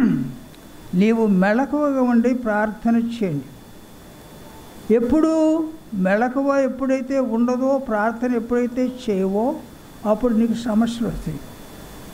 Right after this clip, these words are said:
సియోనులో నిశ్చింతగా ఉండు వారికి శ్రమ. ఎవరికి శ్రమ తెలుసునా? నాకేమీ పర్వాలేదండి,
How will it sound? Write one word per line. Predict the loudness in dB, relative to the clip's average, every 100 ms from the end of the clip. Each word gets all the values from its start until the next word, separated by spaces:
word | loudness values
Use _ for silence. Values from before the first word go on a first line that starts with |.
| -16 -18 -16 -12 -2
సియోనులో | 4 4 6 4 4 4 2
నిశ్చింతగా | 4 4 4 0 0 2 2 -2 -2
ఉండు | 0 2 2 2
వారికి | 2 2 0 -2 -4 -4
శ్రమ. | -4 -6 -2 2 2 2 0 0 -4 -8 -14 -20 -20 -20 -16 -4
ఎవరికి | 0 0 -2
శ్రమ | -4 -4 -2 -2
తెలుసునా? | -6 -8 -4 -2 0 -2 -4 -14 -20 -20 -20 -20 -20 -20 -20 -20 -20 -20 -20 -18 -4
నాకేమీ | 0 2 4 2 4 4 4 4 2
పర్వాలేదండి, | 0 0 2 2 0 0 -2 0 2 2 0